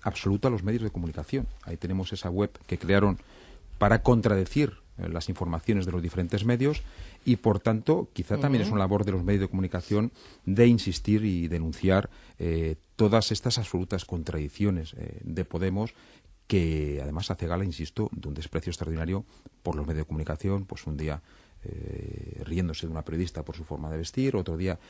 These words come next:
Speaker 1: lisa y llanamente no dando contestaciones a nada porque no le apetece, en fin, y otro día publicando a través de su web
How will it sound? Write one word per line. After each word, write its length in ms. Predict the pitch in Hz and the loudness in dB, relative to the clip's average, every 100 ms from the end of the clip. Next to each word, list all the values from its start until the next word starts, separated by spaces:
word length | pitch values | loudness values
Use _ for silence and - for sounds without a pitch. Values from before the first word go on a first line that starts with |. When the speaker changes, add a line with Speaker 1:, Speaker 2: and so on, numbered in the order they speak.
| - | -10
Speaker 1:
lisa 220 | - 87 82 | -4 -2 0
y 40 | |
llanamente 360 | 82 87 90 101 | 0 0 4 8
no 200 | 113 120 | 8 8
dando 240 | 104 92 | 6 2
contestaciones 600 | 92 87 - 95 95 - | -2 -4 -6 -4 -4 -2
a 40 | |
nada 220 | 92 95 92 _ _ | -2 -2 -6 _ _
porque 280 | 92 - | -4 -2
no 100 | 80 | -2
le 60 | 80 | -2
apetece, 520 | 76 85 120 - 120 - | -2 0 0 2 -2 -2
en 100 | 90 | -4
fin, 180 | 95 - - - | -4 -6 -16 -10
y 180 | 80 85 | -4 -2
otro 260 | 80 87 | -2 -2
día 260 | 82 85 95 - - - - | 0 0 -2 -6 -20 -20 -8
publicando 400 | 95 82 92 85 | -2 0 0 -2
a 40 | |
través 240 | 78 80 80 | 0 -2 -2
de 100 | 82 | -2
su 140 | - | -2
web 260 | 87 92 | 2 2